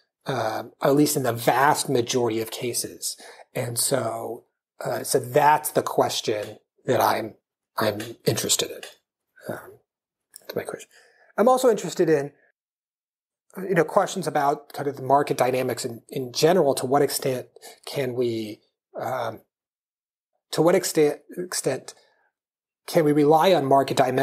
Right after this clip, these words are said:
d-, dimensions to create a moral and just world? What are the limits of that?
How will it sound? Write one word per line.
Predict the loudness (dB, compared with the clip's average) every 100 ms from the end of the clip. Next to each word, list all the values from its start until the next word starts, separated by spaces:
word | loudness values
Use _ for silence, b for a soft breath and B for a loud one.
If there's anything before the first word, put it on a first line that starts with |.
| -2 -2
d-, | -2 0
dimensions | 2 2 4 2 0 -2 0
to | 0 0 0 -2 -4 -6
create | 2 2 2 0
a | 0 0
moral | 0 0 0 -4
and | -4
just | -4 -4 0
world? | 4 4 4 0 -4 -8 B B
What | 0 2
are | 2
the | 2
limits | 2 2 -2
of | -4
that? | -8 -10